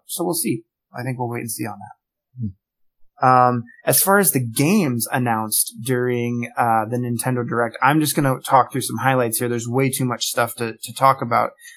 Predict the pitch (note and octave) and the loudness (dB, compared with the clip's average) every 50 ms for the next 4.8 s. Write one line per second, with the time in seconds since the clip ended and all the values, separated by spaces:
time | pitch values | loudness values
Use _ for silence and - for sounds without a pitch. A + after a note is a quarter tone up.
0 | - - E3+ F3 E3 - F#3+ F3 D3+ D3 D#3+ D#3 - - C#3 C3 - - D3 C3+ | -8 -2 2 2 2 4 4 4 6 6 6 6 4 2 2 0 0 2 2 2
1 | - C#3+ C#3 C#3+ C3+ C3+ C3+ B2+ B2+ B2+ B2+ B2+ B2 B2 A#2+ - - C3+ B2+ B2 | 4 6 6 6 6 4 2 -2 0 -2 -2 -2 -2 -2 -4 -4 -2 -2 0 0
2 | B2+ B2 A#2+ A#2+ A#2 - - B2+ B2+ B2 B2 A#2 A2+ A2 - - A#2+ A#2 A2+ A2 | 0 -2 -2 -2 -2 0 0 -2 -2 -2 -2 -4 -2 -2 -2 -2 -2 -4 -4 -6
3 | A#2 A#2+ A#2 A#2 A#2 A2+ G#2+ A2+ A2 - - A#2+ A2 A2 A2 G#2+ G#2 G#2 G#2+ _ | -6 -6 -4 -4 -6 -6 -6 -6 -8 -6 -6 -6 -6 -6 -6 -6 -8 -10 -12 _
4 | _ _ _ _ _ _ _ _ - B2 B2 B2 B2 A#2+ B2 | _ _ _ _ _ _ _ _ 2 4 4 6 6 4 4